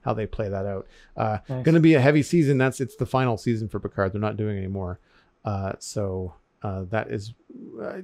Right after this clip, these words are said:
Speaker 1: it's gonna be bittersweet, I think, because I think everyone is enjoying that we're getting more Picard. <laughs> Um, but, uh, when there, it's done, there will be no more Picard.
Speaker 2: Yeah.
Speaker 1: So, uh, I think that's gonna be, uh,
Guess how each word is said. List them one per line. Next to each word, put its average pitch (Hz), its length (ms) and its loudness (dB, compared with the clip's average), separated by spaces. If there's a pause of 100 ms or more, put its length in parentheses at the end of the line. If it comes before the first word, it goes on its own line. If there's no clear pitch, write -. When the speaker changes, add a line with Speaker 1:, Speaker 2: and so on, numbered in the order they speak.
Speaker 1:
it's 160 320 -8
gonna 170 220 6
be 151 120 6
bittersweet, 143 500 4
I 143 100 2
think, 160 260 -2
because 110 380 -2
I 107 40 0
think 113 220 -4
everyone 123 380 4
is 131 180 2
enjoying 143 380 2
that 151 100 2
we're 139 100 0
getting 143 300 4
more 147 160 4
Picard. 151 540 2
<laughs> - 40 -20 (800)
Um, 120 480 2
but, - 380 0 (100)
uh, 117 140 4
when 120 320 2
there, 117 140 2
it's 113 140 -2
done, 127 440 4 (380)
there 135 200 4
will 170 260 6
be 151 160 4
no 107 220 0
more 95 380 0
Picard. 92 520 -2
Speaker 2:
Yeah. 120 140 2
Speaker 1:
So, 101 440 -2
uh, 101 420 -6
I 107 40 -6
think 120 200 -10
that's - 160 -12
gonna 117 140 -10
be, 107 280 -10 (680)
uh, 95 280 -6